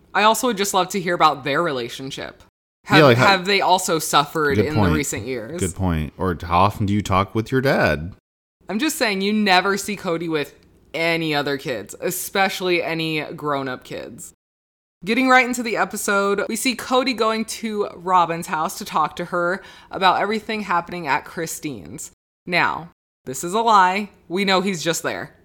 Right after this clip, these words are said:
Speaker 1: He didn't come from <laughs> anywhere
Speaker 2: This was,
Speaker 1: to
Speaker 2: this,
Speaker 1: her house.
Speaker 2: this was a really weird, because we know they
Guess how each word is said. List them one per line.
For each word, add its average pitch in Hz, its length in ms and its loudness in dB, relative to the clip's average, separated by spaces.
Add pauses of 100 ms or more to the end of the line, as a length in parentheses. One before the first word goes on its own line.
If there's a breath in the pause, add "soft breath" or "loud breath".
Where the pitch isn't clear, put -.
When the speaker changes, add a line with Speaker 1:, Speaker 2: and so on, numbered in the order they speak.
Speaker 1:
He 202 160 -4
didn't 220 300 -2
come 202 360 0
from 180 200 -2
<laughs> 147 80 -2
anywhere 202 600 0
Speaker 2:
This - 140 2
was, 170 220 8
Speaker 1:
to 277 140 6
Speaker 2:
this, 131 80 2
Speaker 1:
her 233 180 8
house. 165 540 4
Speaker 2:
this 143 180 2
was 185 140 6
a 170 80 10
really 139 360 8
weird, 113 640 4 (260)
because 135 320 4
we 147 160 8
know 120 360 8
they 120 920 4